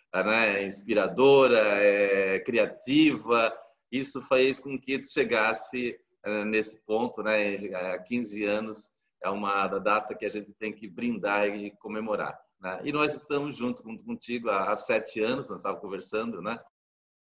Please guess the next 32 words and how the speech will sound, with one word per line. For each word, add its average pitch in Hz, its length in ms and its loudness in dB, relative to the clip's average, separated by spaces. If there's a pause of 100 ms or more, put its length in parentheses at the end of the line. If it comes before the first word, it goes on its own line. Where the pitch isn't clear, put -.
(720)
Quando 98 220 -4
a 95 160 2
empresa 95 420 -4
fez 90 400 -8
vinte 120 360 -6
anos, 107 320 -4
a 90 40 -8
empresa, 92 680 -8 (320)
nós 90 280 -6 (180)
te - 80 -20
convidamos 110 640 -4
pra 98 380 -2
fazer 98 380 -4
toda 120 280 0
a 104 40 4
assessoria 107 720 -4 (300)
de 110 140 -10
imprensa, 98 1300 -2 (300)
lançar 113 640 0
a 110 40 -4
Farben 107 680 0
a 98 80 -6
nível 104 400 -4
nacional 107 840 -2
nesses, 101 320 -8 (260)
nesses 101 260 -10
vinte 101 300 -10
anos 101 260 -4
que 104 60 -16
nós 95 160 -10
tivemos, 98 540 -4
né? 113 260 -6